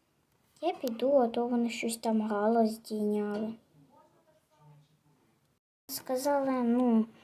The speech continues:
м, галас не здійняти, да й давай тихенько. Прикольно.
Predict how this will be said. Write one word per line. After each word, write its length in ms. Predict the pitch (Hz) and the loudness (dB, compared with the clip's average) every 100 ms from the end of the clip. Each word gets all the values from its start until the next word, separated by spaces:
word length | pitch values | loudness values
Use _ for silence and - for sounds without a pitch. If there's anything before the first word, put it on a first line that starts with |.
| - - _ - | -20 -20 _ -12
м, 340 | 247 226 226 - | -4 -2 -4 -10
галас 540 | 240 269 285 269 - | -6 2 2 2 -4
не 120 | 247 233 | -10 -10
здійняти, 560 | - 254 247 330 277 | -12 -8 -2 0 -2
да 120 | 220 | -2
й 60 | 220 | -4
давай 320 | - 226 302 | -4 -2 -2
тихенько. 600 | 311 - 240 214 220 - - - - - 453 - - _ - - 370 403 480 - - - 392 - - _ _ 392 - 359 370 - _ _ _ _ _ _ - 339 320 330 330 349 - _ _ 330 339 - 392 381 - - - 370 349 _ 330 320 330 330 - - _ 330 330 330 _ - 339 330 330 - _ _ - - _ 302 - - - _ _ _ _ - 370 359 349 359 - - 339 349 339 330 320 - _ _ _ _ _ _ _ - _ _ - | -2 -6 -2 -2 -2 -12 -20 -20 -14 -2 2 2 0 _ -18 -4 2 2 0 -8 -20 -8 -4 -4 -8 _ _ -14 -4 -2 -2 -6 _ _ _ _ _ _ -2 0 6 8 8 4 2 _ _ -4 -4 -2 0 0 -4 -16 -12 -10 -10 _ 2 2 4 4 2 -8 _ 4 4 2 _ -2 2 4 2 0 _ _ -20 -20 _ -12 -10 -12 -14 _ _ _ _ -2 0 4 2 0 -6 2 4 8 8 10 8 4 _ _ _ _ _ _ _ -20 _ _ -8
Прикольно. 1200 | 302 - - 320 311 302 294 277 269 262 247 | -8 -10 -2 2 2 2 0 0 0 0 -4